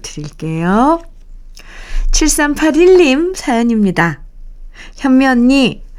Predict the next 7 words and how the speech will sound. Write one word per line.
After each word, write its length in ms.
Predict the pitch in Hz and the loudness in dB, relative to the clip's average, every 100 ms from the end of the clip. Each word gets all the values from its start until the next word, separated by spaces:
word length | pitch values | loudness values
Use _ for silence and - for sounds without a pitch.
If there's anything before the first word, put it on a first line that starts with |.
| - - | -18 -2
오늘 680 | 214 240 233 247 233 151 - - - | 2 4 4 2 2 -2 -10 -20 -12
휴무라 800 | - 381 381 247 180 196 165 - | -2 0 2 2 2 2 0 -2
친정엄마 680 | - 330 311 302 240 208 220 | -4 -2 0 0 2 2 2
모시고 640 | 185 160 151 151 208 170 - | 0 -2 -6 -2 0 0 -2
기차 420 | 196 - 277 254 | -6 -4 -2 0
여행 280 | 190 196 190 | 2 0 0
떠나려고요. 800 | 214 214 190 170 - 123 95 | -2 0 0 -4 -8 -6 -6